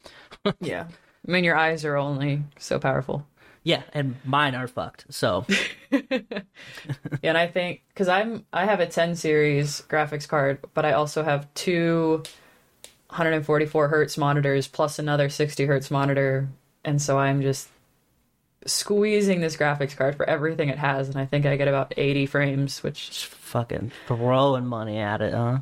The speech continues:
Speaker 1: Jesus.
Speaker 2: <laughs> I got
Speaker 1: Rough
Speaker 2: this,
Speaker 1: life.
Speaker 2: got the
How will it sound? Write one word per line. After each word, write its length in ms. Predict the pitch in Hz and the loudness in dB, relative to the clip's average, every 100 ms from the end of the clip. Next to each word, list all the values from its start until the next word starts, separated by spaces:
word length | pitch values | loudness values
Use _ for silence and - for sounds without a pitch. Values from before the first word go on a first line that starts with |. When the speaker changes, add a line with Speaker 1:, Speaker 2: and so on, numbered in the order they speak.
| - | -4
Speaker 1:
Jesus. 640 | - 113 123 120 113 - - _ | -8 -4 -2 -4 -6 -12 -18 _
Speaker 2:
<laughs> 540 | - - - - - | -4 -2 -2 -10 -2
I 60 | 277 277 311 311 294 - 254 269 - 214 202 _ _ - - - _ _ _ | -2 0 -4 -2 -6 -6 -12 -12 -12 -14 -16 _ _ -18 -18 -18 _ _ _
got 60 | 196 | 0
Speaker 1:
Rough 160 | 185 | 0
Speaker 2:
this, 140 | 170 156 | 2 0
Speaker 1:
life. 240 | 135 120 _ _ - - _ _ _ _ - - | -2 -6 _ _ -20 -20 _ _ _ _ -18 -4
Speaker 2:
got 220 | 214 202 170 | -2 -2 -4
the 360 | 175 180 175 | -2 0 0